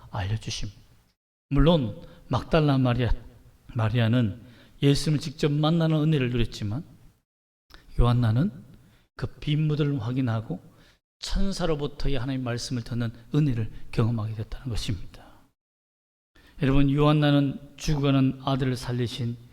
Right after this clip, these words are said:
예수님을 만남을 통해, 불가능을 가능으로 바꾸시는 주님을 만남을 통해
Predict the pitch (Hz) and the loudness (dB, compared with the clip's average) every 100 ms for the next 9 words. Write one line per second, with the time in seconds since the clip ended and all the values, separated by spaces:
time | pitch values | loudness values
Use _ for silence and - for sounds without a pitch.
0 | - _ _ - 135 135 - 147 143 135 | -20 _ _ 0 2 2 2 2 2 2
1 | 135 131 127 120 - 101 90 101 - - | 2 2 0 0 -2 -2 -6 -10 -12 -20
2 | _ _ _ _ _ _ _ - 151 165 | _ _ _ _ _ _ _ -8 -4 -2
3 | 160 151 147 147 - - 143 143 139 - | 0 0 0 -4 -6 -4 0 0 0 -2
4 | - 135 - 139 127 - 123 131 123 123 | -4 -6 -2 -2 0 0 0 0 -2 -2
5 | 131 123 123 - 104 101 | 0 0 0 -2 -4 -6